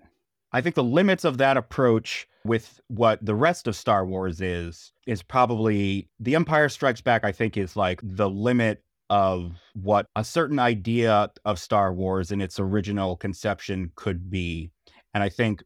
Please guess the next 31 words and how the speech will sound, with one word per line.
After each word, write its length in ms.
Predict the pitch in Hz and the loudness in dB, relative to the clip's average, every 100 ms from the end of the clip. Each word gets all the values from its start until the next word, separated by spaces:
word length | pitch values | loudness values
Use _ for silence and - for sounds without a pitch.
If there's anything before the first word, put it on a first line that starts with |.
| 107 _ - | -18 _ -12
what 280 | 104 104 - | -4 -2 0
Andor 440 | 117 127 120 107 | -2 0 2 2
is, 420 | 104 98 95 90 104 | 2 0 -2 -4 -6
is 380 | - 110 95 104 | -2 -2 -2 0
not, 360 | 123 143 143 | 2 2 2
not 360 | 117 120 120 - | 2 2 0 -4
Star 360 | - 113 110 | -2 2 2
Wars, 480 | 101 95 92 90 - - - - | 2 -2 -2 -4 -6 -16 -20 0
but 140 | 117 | 2
it 140 | 107 - | 2 -2
certainly 560 | - 139 127 120 110 | -4 -2 -2 0 0
is 600 | 110 117 113 101 95 - - 113 | 0 2 2 0 -4 -10 -10 -2
doing 300 | 139 147 131 | 0 2 2
something 340 | 135 117 117 | 0 2 2
that 120 | 117 | 2
no 140 | 113 107 | 0 0
Star 240 | - 113 | 2 2
Wars 240 | 107 104 101 | 2 0 -2
has 160 | 95 | -2
ever 420 | 107 95 98 95 - _ - 101 | -2 -2 -4 -4 -8 _ -14 -2
done 260 | 120 120 | 0 2
before. 560 | 104 98 - 92 87 76 | 0 -4 -4 -4 -2 -6
So 460 | - 110 104 95 - | -2 2 2 0 -6
the 220 | 127 123 127 | -4 -2 2
only 300 | 147 180 165 | 2 4 2
thing 180 | 156 | 0
stopping 420 | 120 135 135 135 117 | 2 2 2 2 2
me 140 | 113 | 2
from 160 | 110 101 | 0 -2
saying 400 | 120 110 107 101 | 2 2 2 0
that 300 | 98 95 | 0 -2